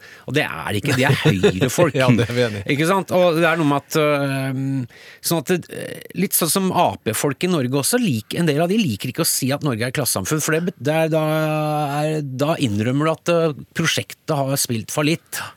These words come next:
Speaker 2: Mm.
Speaker 1: Ikke sant? Sånn at, eh, og en vi intervjuer som heter Jim Goad, som nå er ganske kontroversiell fyr på høyresiden, er en gammel bekjent av meg, og gammel brevvenn av meg. Han ga ut en bok som heter The Redneck Manifesto,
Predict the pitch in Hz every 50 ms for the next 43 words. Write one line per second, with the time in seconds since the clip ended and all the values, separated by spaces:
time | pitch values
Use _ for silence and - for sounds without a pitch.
0 | _ - - - 131 - 110 151 165 190 180 139 - - - - - - - -
1 | - - - - - 180 185 185 170 - - 196 196 196 190 185 190 185 - 170
2 | 156 147 160 180 180 160 - 208 185 147 165 170 - 185 160 175 165 143 151 156
3 | 165 170 147 156 185 214 220 190 143 - - 170 165 151 135 135 139 147 151 143
4 | 123 - - - - 123 104 92 - 117 120 120 - - 139 143 139 - 120 104
5 | - - 135 135 110 104 113 - - 165 147 127 147 156 151 117 101 101 107 120
6 | 160 - - - 123 107 104 98 _ - - 147 156 160 170 180 180 170 156 151
7 | 127 139 151 139 135 156 151 139 113 101 95 90 101 107 117 135 147 147 151 170
8 | 156 120 - _ - - - - - - - - - - - 147 143 156 160 143
9 | 135 104 101 - - 131 123 107 107 104 - - 127 117 92 131 135 123 113 101
10 | 95 92 113 - - - - 123 120 135 123 - 113 104 - - - 190 202 175
11 | 165